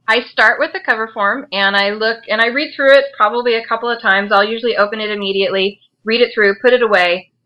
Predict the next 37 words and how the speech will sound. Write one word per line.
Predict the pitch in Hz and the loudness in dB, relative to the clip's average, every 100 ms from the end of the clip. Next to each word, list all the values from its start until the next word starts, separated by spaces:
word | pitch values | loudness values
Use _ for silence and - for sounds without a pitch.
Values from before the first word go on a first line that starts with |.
| - | -6
and | 202 | 2
then | 208 202 | 4 4
come | 208 247 | 2 0
back | 220 214 | 2 0
to | - | -2
it | 220 | -4
a | 208 | -2
little | 208 208 | -2 -2
bit | 220 | -2
later | 196 202 | 0 0
with | 196 202 | -2 -2
fresh | 214 208 | -2 0
eyes | 214 196 202 | 0 0 -2
and | 208 | -12
see | - | -10
what | 226 208 | -4 2
else | 190 202 | 2 0
I | 214 | -8
can | 226 | -8
pull | - 220 | -8 0
out | 180 170 | 2 0
of | 185 | -2
it. | 226 - _ _ _ | -8 -10 _ _ _
And | 196 202 | -8 0
then | 208 208 | 2 2
the | |
next | 226 226 - | 0 -2 -2
thing | 277 | 0
I | 247 | 0
usually | 220 214 226 240 | -2 -6 -6 -6
do | 214 233 | -2 0
is | 220 | 0
I | 190 | 0
start | 196 220 202 208 | 0 0 0 -2
Googling | 220 220 214 208 | -4 -4 -6 -4
the | 214 | -2
author. | 233 131 98 | -2 -2 -10